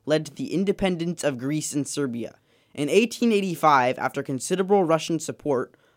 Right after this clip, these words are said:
Bulgaria defeated the Ottomans and declared independence. But the Ottoman Empire maintained control of Macedonia and northern Greece. Greece allied itself with Serbia,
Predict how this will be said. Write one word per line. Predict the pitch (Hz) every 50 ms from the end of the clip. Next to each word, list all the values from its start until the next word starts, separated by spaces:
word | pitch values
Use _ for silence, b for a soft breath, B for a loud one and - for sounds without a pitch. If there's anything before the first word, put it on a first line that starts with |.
| b _
Bulgaria | - 139 139 131 139 165 185 196 202 202
defeated | 190 165 160 156 - 160 160 160 156 139
the | 139 131
Ottomans | 110 131 151 156 160 170 170 165 170 175 -
and | - 127 131 117
declared | 127 - - 147 151 156 156 131
independence. | 123 139 135 120 117 - 127 113 104 - 87 - - - - - - - _ _ _ _
But | - 139 139
the | 143 160 180
Ottoman | 190 208 214 220 214 214 208
Empire | 196 185 175 165 156 160 156 156 160 156
maintained | 151 139 127 123 - 147 160 185 190 -
control | 185 175 - - 160 156 156 147 123
of | 120 113
Macedonia | 120 127 131 151 - - 165 156 156 147 147 147 147 143 139 -
and | 85 120 123 123
northern | 120 120 120 117 117 117 117
Greece. | 117 127 151 139 - - - - - - _ _ _ _ _ _
Greece | - 170 220 233 220 202 202 - - - -
allied | - 147 147 147 151 151 147
itself | 139 - - 156 147 147 143 -
with | 131 117
Serbia, | - - - - 165 170 170 190 214 220 220 226 214